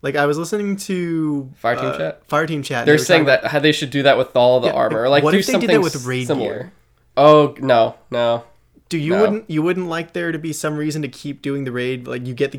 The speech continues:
Speaker 1: raid gear, but then you also
Speaker 2: I mean,
Speaker 1: keep
Speaker 2: I
Speaker 1: doing it to
Speaker 2: do.
Speaker 1: power it up?
Speaker 2: I think if this was the only game I played, I would love that.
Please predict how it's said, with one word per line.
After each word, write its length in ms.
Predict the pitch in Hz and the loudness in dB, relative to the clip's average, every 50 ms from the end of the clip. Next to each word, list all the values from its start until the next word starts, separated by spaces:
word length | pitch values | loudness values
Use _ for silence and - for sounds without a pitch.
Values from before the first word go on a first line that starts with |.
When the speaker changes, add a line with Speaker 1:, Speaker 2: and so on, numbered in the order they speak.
| 123 | -10
Speaker 1:
raid 260 | 123 131 131 135 131 123 | -6 -4 -4 -4 -6 -8
gear, 220 | 123 127 127 127 | -6 -6 -6 -6
but 100 | 117 117 | -6 -6
then 140 | 123 120 123 | -8 -6 -6
you 100 | 123 - | -8 -6
also 300 | 113 120 120 123 - 135 | -6 -6 -6 -6 -2 0
Speaker 2:
I 80 | 143 160 | 2 4
mean, 200 | 170 190 208 214 | 4 4 4 4
Speaker 1:
keep 100 | 214 190 | 4 6
Speaker 2:
I 80 | 175 | 4
Speaker 1:
doing 240 | 156 131 131 139 135 | 4 2 0 0 0
it 80 | 135 151 | 2 2
to 100 | 175 190 | 2 2
Speaker 2:
do. 100 | 190 185 | 0 -2
Speaker 1:
power 320 | 185 131 123 123 123 120 117 | -4 -6 -8 -6 -6 -6 -6
it 80 | 117 | -6
up? 160 | 120 120 135 - | -8 -8 -2 0
Speaker 2:
I 80 | 147 156 | 0 0
think 320 | 151 - 208 214 226 226 | 2 2 0 0 0 0
if 140 | 196 175 - | -4 -6 -2
this 180 | - 165 160 - | -4 -4 -4 -2
was 180 | 160 139 - | -6 -6 -4
the 140 | - - - | -6 -6 -4
only 300 | 123 127 127 127 135 139 131 | 0 2 2 2 2 0 0
game 280 | 120 127 127 123 131 | 2 2 2 4 4
I 140 | 127 110 90 | 2 2 0
played, 500 | 87 - - 117 117 117 120 139 147 147 - _ - - | 0 -4 -6 -4 -2 -2 -2 -2 -4 -6 -14 _ -14 -6
I 140 | - 123 127 | 0 0 2
would 220 | 123 120 117 113 | 2 0 -2 -2
love 260 | 113 113 117 117 127 139 | 0 0 0 0 0 0
that. 360 | 160 165 170 175 - - | 0 0 0 -2 -4 -8